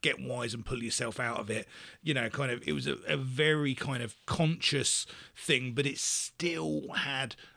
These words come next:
a foot in the streets. It still felt like you wouldn't wanna fuck with anyone in Gang Starr.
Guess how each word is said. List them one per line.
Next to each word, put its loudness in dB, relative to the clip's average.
a -2
foot 0
in -6
the -8
streets. 0
It -4
still 4
felt 0
like 0
you 4
wouldn't 0
wanna 2
fuck -2
with 2
anyone 2
in -4
Gang 0
Starr. -8